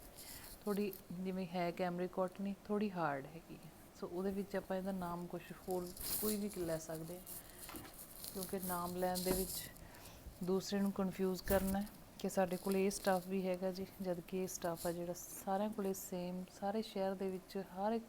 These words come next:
ਦੀ ਸ਼ਾਪ ਦੇ ਉੱਪਰ ਸਾਰੇ ਸਟੱਫ ਜਿਹੜੇ ਗਰਮੀਆਂ ਵਾਲੇ ਹੈ, ਉਹ ਅਵੇਲੇਬਲ ਹੁੰਦੇ ਆ। ਇਹ ਵੀ ਲੇਲਨ ਦਾ ਜੀ, ਲੇਲਨ ਦਾ ਹੈਗਾ, ਰੂਬੀ ਮਿਲ ਦਾ ਇਹ ਸਟੱਫ ਹੈਗਾ। ਸੋ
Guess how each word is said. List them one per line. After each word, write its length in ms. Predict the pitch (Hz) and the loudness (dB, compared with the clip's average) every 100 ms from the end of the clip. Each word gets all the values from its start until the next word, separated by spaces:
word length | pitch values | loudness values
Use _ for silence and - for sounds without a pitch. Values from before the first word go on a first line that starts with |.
| - | -2
ਦੀ 220 | 196 185 175 - - - | -2 -2 -8 -16 -16 -4
ਸ਼ਾਪ 340 | 202 175 170 | 2 2 2
ਦੇ 120 | 175 | -2
ਉੱਪਰ 240 | 175 - 180 | -2 -4 -6
ਸਾਰੇ 360 | - 190 202 | -2 0 0
ਸਟੱਫ 340 | 190 - 170 175 | -2 -2 -2 -2
ਜਿਹੜੇ 200 | 175 175 | -2 0
ਗਰਮੀਆਂ 420 | 175 175 170 175 | -2 -2 -4 -2
ਵਾਲੇ 180 | 175 175 | -2 -2
ਹੈ, 140 | 180 185 - - - - - - | -4 -6 -10 -16 -14 -14 -12 0
ਉਹ 100 | 196 | 0
ਅਵੇਲੇਬਲ 440 | 180 165 160 160 156 | 4 4 4 2 0
ਹੁੰਦੇ 340 | 160 160 165 | -2 -4 -4
ਆ। 40 | - - - - - - - - - - - - - - - | -8 -16 -16 -16 -14 -16 -16 -18 -18 -18 -18 -18 -16 -14 0
ਇਹ 180 | 240 214 | 6 8
ਵੀ 120 | 233 | 8
ਲੇਲਨ 460 | 220 226 220 262 277 | 8 8 8 6 4
ਦਾ 120 | 240 | -2
ਜੀ, 220 | 226 - - - - - - - - 311 269 240 185 160 - - - - - - - | -2 -6 -10 -18 -18 -18 -8 6 6 6 4 4 4 0 -12 -18 -18 -18 -18 -2 4
ਲੇਲਨ 420 | 180 180 202 214 | 8 8 8 4
ਦਾ 100 | 220 | 4
ਹੈਗਾ, 300 | 208 190 196 | 2 4 4
ਰੂਬੀ 300 | 180 165 180 | 4 4 2
ਮਿਲ 280 | 175 160 151 | 2 2 4
ਦਾ 140 | 156 | 4
ਇਹ 220 | 165 175 240 - - - - | 4 0 -2 -8 -16 -16 -10
ਸਟੱਫ 440 | - - 160 120 - | -6 2 2 2 -4
ਹੈਗਾ। 220 | - - - - - | -6 -6 -8 -12 -14
ਸੋ 240 | - - | -10 -8